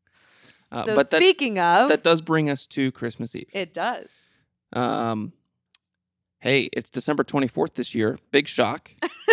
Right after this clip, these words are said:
Speaker 1: Uh, we have services at, uh, two P M, four P M, seven P M, nine P M, and eleven P M.
Speaker 2: Yes.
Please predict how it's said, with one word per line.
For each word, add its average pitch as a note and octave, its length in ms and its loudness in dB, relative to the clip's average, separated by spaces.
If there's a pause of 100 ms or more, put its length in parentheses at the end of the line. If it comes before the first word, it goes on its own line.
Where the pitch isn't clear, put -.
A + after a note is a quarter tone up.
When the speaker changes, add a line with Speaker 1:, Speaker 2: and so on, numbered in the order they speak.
(340)
Speaker 1:
Uh, B2 600 4 (540)
we C3+ 100 4
have C#3+ 140 4
services C3 880 0 (100)
at, A#2+ 280 -4 (120)
uh, B2 260 -4 (120)
two E3 180 -4
P - 180 -6
M, C#3 260 -2 (340)
four D3 160 -2
P C#3 240 -4
M, C3 320 -2 (160)
seven D3 500 -2
P C3+ 180 -6
M, C3 320 -6 (180)
nine B2+ 420 -8
P B2+ 200 -8
M, B2 340 -4
and A#2 300 -8
eleven A2+ 640 -8
P - 180 -14
M. - 180 -14
Speaker 2:
Yes. D3+ 460 -2